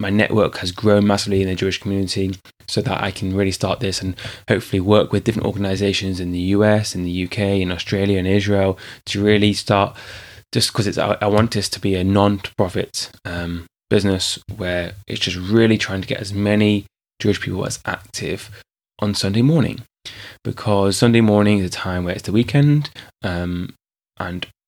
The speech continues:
it's just a great <laughs> opportunity to be active. Start the Sunday morning. It isn't exactly to burn off food over the weekend. I don't want that to be the mindset, but a lot of people will, will utilize that, I'm sure.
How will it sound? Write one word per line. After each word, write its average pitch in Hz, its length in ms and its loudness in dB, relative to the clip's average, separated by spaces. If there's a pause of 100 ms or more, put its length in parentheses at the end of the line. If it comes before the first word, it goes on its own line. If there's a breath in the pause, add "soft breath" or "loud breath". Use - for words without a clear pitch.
(520)
it's - 160 -6
just - 160 -6
a - 160 -10
great 104 220 0
<laughs> - 120 -2
opportunity 127 640 2
to 95 160 -8
be 117 140 2
active. - 340 -6
Start - 240 0
the - 60 -6
Sunday 104 260 -2
morning. 101 400 -4 (220 loud breath)
It 143 180 2
isn't 143 200 2
exactly 113 400 -2
to 98 80 -4
burn 104 340 2
off 101 260 -6 (260 loud breath)
food 110 240 2
over 98 120 0
the 95 80 -2
weekend. 90 480 -4
I - 40 -4
don't 110 160 2
want 110 120 2
that - 160 -6
to - 80 -14
be 95 100 -6
the 92 80 -6
mindset, 95 420 -4
but 92 100 0
a 110 60 0
lot 117 100 4
of - 40 -18
people 113 240 0
will, 104 220 0 (160)
will 107 200 0
utilize 95 520 -2
that, - 140 -2
I'm 95 120 -4
sure. 98 440 0